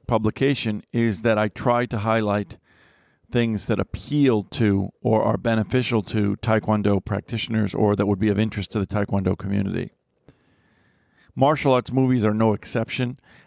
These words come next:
and I've never met a Taekwondo practitioner or martial artist that didn't crave good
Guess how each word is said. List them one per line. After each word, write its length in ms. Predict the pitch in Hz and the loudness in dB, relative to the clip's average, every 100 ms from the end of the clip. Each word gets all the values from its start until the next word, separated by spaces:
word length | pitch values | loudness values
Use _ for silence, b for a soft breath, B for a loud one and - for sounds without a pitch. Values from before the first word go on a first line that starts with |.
| b | b
and 140 | 110 | -2
I've 160 | 113 107 | 0 0
never 280 | 117 117 120 | 0 2 2
met 180 | 117 113 | 2 2
a 40 | |
Taekwondo 680 | 107 120 117 - 107 110 104 | 0 0 0 0 0 0 0
practitioner 640 | - 107 - 120 - 110 | -2 -4 -4 -6 -4 -4
or 240 | 104 117 107 | -2 0 0
martial 440 | 107 113 - - | 0 0 0 0
artist 520 | 110 113 107 - - - | 2 2 0 -8 -20 -10
that 160 | 117 - | -8 -6
didn't 340 | 127 113 - | -6 -6 -10
crave 540 | - - 131 123 104 - - | -8 0 2 2 0 -6 0
good 380 | 127 120 104 | 2 2 0